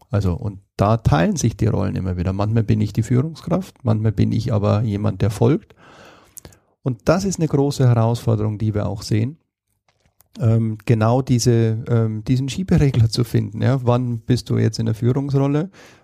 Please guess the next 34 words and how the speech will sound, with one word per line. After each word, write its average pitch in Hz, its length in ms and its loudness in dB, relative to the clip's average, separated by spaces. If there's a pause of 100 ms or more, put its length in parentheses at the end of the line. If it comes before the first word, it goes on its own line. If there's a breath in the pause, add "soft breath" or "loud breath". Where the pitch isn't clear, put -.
Wann 117 180 4
akzeptiere 120 540 0
ich 131 100 2
aber 127 160 2
Führung 127 320 0
und 110 160 -2
Folge? 113 400 0 (460 loud breath)
Ähm, 113 420 2
und, 113 640 -4
ähm, 107 540 -4
selbst 143 400 0
in, 120 140 0 (120)
in, 120 180 2
in 123 140 0
unserer 160 400 4
Organisation 110 800 2
ist 107 180 -2
das 113 120 2
etwas, 110 320 0
wo 107 140 0
wir, 104 200 -2
wo 104 120 -2
wir 101 140 0
täglich 117 400 2
dran 110 240 0
arbeiten, 110 460 2
wo 104 100 -2
wir 107 80 0
immer 110 280 0
wieder 107 140 0
mal 104 140 -4
in 98 80 -6
Grenzen 117 400 -2
stoßen, 143 480 -4